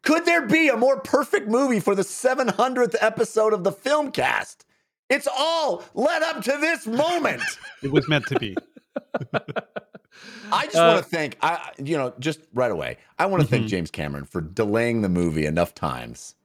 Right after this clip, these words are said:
Speaker 3: Mm-hmm.
Speaker 1: that it worked out to de-,
Speaker 2: Yeah,
Speaker 1: be the seven hundredth
Speaker 2: yeah.
Speaker 1: episode. I mean, it was
Speaker 2: It's
Speaker 1: a
Speaker 2: been a
Speaker 1: very
Speaker 2: decade
Speaker 1: generous thing for him
Speaker 2: of
Speaker 1: to
Speaker 2: us
Speaker 1: do.
Speaker 2: waiting for this movie. Yeah.
Speaker 1: Yeah.
Speaker 3: Yeah,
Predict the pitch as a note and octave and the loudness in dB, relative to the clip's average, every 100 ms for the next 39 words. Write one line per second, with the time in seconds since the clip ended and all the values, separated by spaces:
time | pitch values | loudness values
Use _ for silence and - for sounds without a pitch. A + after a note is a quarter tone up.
0 | _ F3 C#3+ C3+ B2+ A2+ F#2+ - - A#2+ | _ -2 2 4 4 2 0 -6 0 2
1 | B2 C3+ C3 B2+ A2 - G2+ G2+ G2+ C3 | 4 2 2 4 4 2 2 2 4 4
2 | G2 F#2 G2+ F#2 F#2 D#2+ D2 E2+ D2 - | 2 2 0 0 0 -2 0 0 0 0
3 | F#2 G#2+ C3+ C3+ A#2+ _ - E3+ D#3 C3+ | 2 2 2 0 -2 _ 0 2 4 4
4 | E3 E3 D#3+ D3 C#3+ C3 G#2+ A2+ G#2 A2+ | 4 6 4 4 2 0 0 -2 0 0
5 | G#2 - F2 D3 C#3+ B2 C3+ B2 A#2+ B2+ | 2 2 0 0 -2 -6 -10 -12 -10 -10
6 | A2 G2+ F#2 - A#2 - B2 A#2 F#2+ | -8 -10 -12 -10 0 0 0 -4 -8